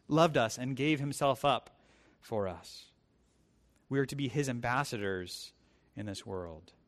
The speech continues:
We are to live lives of hope, walking humbly with God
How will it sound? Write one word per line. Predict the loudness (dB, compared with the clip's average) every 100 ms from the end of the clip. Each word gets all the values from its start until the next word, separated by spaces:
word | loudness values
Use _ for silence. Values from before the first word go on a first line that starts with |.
| _ _ _ _ _ _ _
We | 0
are | 0
to | 4
live | 4 6
lives | 6 6 2
of | -2
hope, | -6 -8 -6 0
walking | 2 2 -2
humbly | -6 -2 0 2 2
with | 0
God | -2 -2 -2 -2 -4